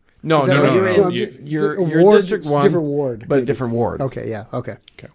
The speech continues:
Speaker 2: Okay.
Speaker 1: Yeah.
Speaker 2: That makes sense. So was I in District one? I used to be on eighty-third and Stickney. Like,
Speaker 3: Uh,
Speaker 2: on
Speaker 3: eighty
Speaker 2: this side of
Speaker 3: Yeah,
Speaker 2: eighty-third.
Speaker 3: well, actually, and by the way, the, the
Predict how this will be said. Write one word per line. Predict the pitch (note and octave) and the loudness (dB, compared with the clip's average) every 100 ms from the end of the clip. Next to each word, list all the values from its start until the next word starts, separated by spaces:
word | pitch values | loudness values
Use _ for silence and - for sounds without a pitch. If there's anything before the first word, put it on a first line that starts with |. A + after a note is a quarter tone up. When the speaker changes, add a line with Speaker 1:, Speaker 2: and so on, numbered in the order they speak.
| _ | _
Speaker 2:
Okay. | A2+ A2+ G#2+ | -10 -8 -10
Speaker 1:
Yeah. | F#2 - - - | -12 -14 -20 -10
Speaker 2:
That | A#2+ | -8
makes | A2 | -8
sense. | A#2+ A2 - - | -10 -12 -16 -6
So | - | 2
was | F3+ F#3 | 4 6
I | G#3 | 4
in | F3+ | 4
District | G#3 G3 F3 | 2 0 0
one? | F3+ | 0
I | D#3 E3+ | 4 4
used | F3 G#3+ | 4 4
to | G3+ | 4
be | |
on | D#3 | 4
eighty-third | D#3+ D#3+ D3+ - D#3+ D3 | 4 2 2 2 4 2
and | B2 | -2
Stickney. | - G3+ C#3 G#2+ - _ _ _ _ _ - | -4 -4 -4 -6 -12 _ _ _ _ _ -6
Like, | C#3+ | -2
Speaker 3:
Uh, | G#2+ | 0
Speaker 2:
on | D3 | 0
Speaker 3:
eighty | C#3+ D#3+ | 0 4
Speaker 2:
this | G#3+ A3 | 4 4
side | - E3+ F3 | -4 -4 -4
of | D#3 | -2
Speaker 3:
Yeah, | D3+ | -4
Speaker 2:
eighty-third. | D3 B2 F#2+ - | -4 -4 -4 -4
Speaker 3:
well, | C#3+ C#3 | -2 0
actually, | D3 E3+ - E3 C3+ | 0 -2 -6 -4 -2
and | A#2+ A2+ G#2+ | -2 -4 -2
by | A2 | -2
the | |
way, | A2+ A2 | 0 0
the, | F#2+ F#2+ - | -2 -4 -6
the | F#2+ F#2 | -6 -6